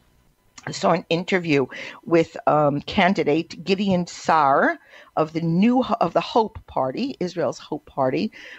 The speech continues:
with Christ-, uh, Christina Amanpour from C N N. Now, I had always heard, you know, the buzz,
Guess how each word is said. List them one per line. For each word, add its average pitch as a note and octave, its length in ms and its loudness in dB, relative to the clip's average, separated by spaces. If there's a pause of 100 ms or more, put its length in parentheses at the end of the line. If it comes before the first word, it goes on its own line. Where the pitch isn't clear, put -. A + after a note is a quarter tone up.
(140)
with F3 580 0 (680)
Christ-, - 560 0
uh, F3 180 4
Christina A#3 1000 0 (120)
Amanpour F3 600 -2
from E3 160 -6
C G#3+ 360 -2
N G3 120 2
N. C3 300 0
Now, G3 140 4
I C#4 120 4
had C#4 120 2
always B3+ 260 -2
heard, G3 380 -2
you C#4 60 2
know, C#4 100 4
the A#3 80 0
buzz, F3+ 360 2